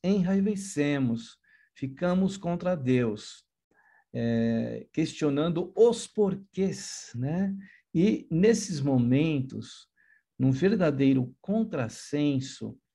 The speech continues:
geralmente não queremos explicação alguma. <laughs> Então, a gente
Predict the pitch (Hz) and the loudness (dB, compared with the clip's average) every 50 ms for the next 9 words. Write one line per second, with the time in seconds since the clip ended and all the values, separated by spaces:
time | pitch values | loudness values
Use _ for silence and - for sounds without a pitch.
0 | _ _ _ - - 160 160 151 147 139 131 127 131 135 135 135 135 - - 135 | _ _ _ -8 -4 -2 0 0 0 2 2 2 2 2 2 0 -2 -6 -8 -10
1 | 135 - _ _ _ _ _ _ _ - 131 135 135 143 156 180 196 196 196 175 | -10 -12 _ _ _ _ _ _ _ -2 0 0 2 2 2 0 0 0 0 0
2 | 147 127 117 123 123 127 131 131 123 127 135 135 - - - 175 196 196 - 127 | 0 0 0 0 0 0 0 0 0 -2 -2 -4 -6 -8 -8 -6 -6 -4 -4 -4
3 | 127 123 - - - - - 120 175 180 190 - - - 139 147 156 175 180 165 | -4 -4 -4 -8 -6 -4 -2 -2 -2 -2 -4 -6 -6 -2 0 2 2 2 0 -2
4 | 143 123 123 131 139 135 131 123 113 110 110 107 104 101 98 98 98 - - - | -2 0 2 4 4 4 6 6 6 4 4 2 0 -4 -6 -8 -12 -12 -10 -12
5 | 113 - - - - 117 117 139 131 127 131 - 151 - - - | -10 -10 -10 -8 -8 -8 -6 -4 -6 -6 -6 -6 -8 -8 -10 -12